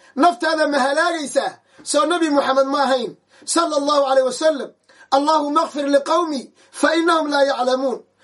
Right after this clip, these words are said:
Allah, yow qoladayda u dhaaf, waxbayna garanaynin, rasuul bayna garanaynin, nabi bayna garanaynin, qiimaha loogu fadhiyo ayayna garanaynin. Iska daaya.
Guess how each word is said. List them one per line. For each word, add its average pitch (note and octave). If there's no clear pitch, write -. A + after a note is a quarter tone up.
Allah, C#4+
yow C#4+
qoladayda D4
u E4+
dhaaf, D#4+
waxbayna D#4+
garanaynin, D4+
rasuul D4+
bayna D4
garanaynin, D4
nabi E4+
bayna D4+
garanaynin, D#4
qiimaha D4+
loogu C#4+
fadhiyo C4
ayayna D#4+
garanaynin. C4+
Iska D4+
daaya. D4